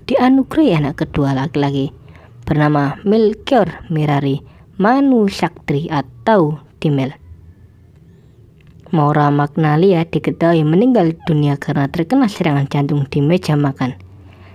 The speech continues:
Saat keluarganya tertidur pulas, Maura diketahui masih berada di meja makan pukul dua dan ditemukan oleh pembantu pukul setengah lima dalam keadaan tidak bernyawa.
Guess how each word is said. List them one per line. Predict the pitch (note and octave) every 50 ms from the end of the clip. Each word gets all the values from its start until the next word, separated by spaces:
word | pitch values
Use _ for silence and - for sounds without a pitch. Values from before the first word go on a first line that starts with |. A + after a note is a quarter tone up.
| - -
Saat | - - - - D#4 A3 G3 - - -
keluarganya | F3 D#3+ D3+ D3 D3 - D3 D3 C#3 C#3 C3+
tertidur | - - D3+ D3+ D3 - - C4+ C4+ - F#3 D#3 D#3 - -
pulas, | - - C3+ C3+ - - - - - - -
Maura | - D3+ C#3+ C#3+ D3 C#3
diketahui | - D#3+ D3 - C#3 - - G3 G#3 F#3+ F3
masih | F#3+ G#3 A#3+ B3+ - - C4+
berada | B3 - - C4+ E4 E4 - B3
di | - - E3+
meja | D#3 D#3 D3+ D3+ - D3+ C#3+ C#3+
makan | C#3+ C#3+ - D#3 D3+ C#3+
pukul | - A3 A3+ A3+ G#3 F#3 D#3+ -
dua | - E3 D3+ C#3+ D#3 - - - - - _ - - - - - - - - - -
dan | - - D3
ditemukan | C#3 - D3+ C#3+ - - D3+ D3+ D#3+ E3 D#3+ D#3+ D#3
oleh | D#3 D3+ D3+
pembantu | D3 - F3+ E3 E3 E3+ A3+ C#4+ C#4 A3 G3 G3+
pukul | - G3+ - E3+
setengah | D#3+ - - - E3 D#3+ D3+ C#3 C#3 C#3+ - - - - - - - - - - - - - -
lima | E3+ D#3 D3 D3 C3+ B2 A#2 - - - - - - - - - - - - - - - -
dalam | D#3 C#3+ C3+ C3+ C#3
keadaan | - - E3+ F3 - D3+ C#3+ C#3+ -
tidak | B3+ A#3+ - - F3
bernyawa. | - E3+ D#3+ D3 C#3+ C3+ C3 C3 C3 - -